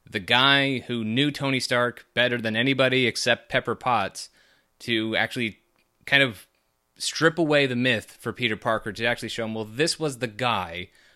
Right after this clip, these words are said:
Um, so don't hold yourself to, stop holding yourself to the myth. Tony Stark was a man. You're a man. You just have to be, you, you just have to be yourself.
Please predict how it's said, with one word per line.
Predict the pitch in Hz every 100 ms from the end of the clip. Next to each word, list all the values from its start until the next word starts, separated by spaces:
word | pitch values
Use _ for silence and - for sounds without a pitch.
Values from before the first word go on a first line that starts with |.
| -
Um, | 98 98 98
so | - 104
don't | 135 151
hold | 139 143 131
yourself | 127 - 120 110
to, | - 120 113 107
stop | - 139 139
holding | 135 127
yourself | 120 - 117 -
to | 101
the |
myth. | 104 104 92 - - - - - -
Tony | 135 143
Stark | 143 131 131
was | 120
a | 110
man. | 104 104 104 101 - - -
You're | 104 131
a | 120
man. | 110 107 107 -
You | 107
just | 110 117
have | - 120
to | -
be, | 95 107 107 104 -
you, | 101 110
you | - 113
just | 117 120
have | 123 113
to | 107
be | 110
yourself. | 101 98 104 92 -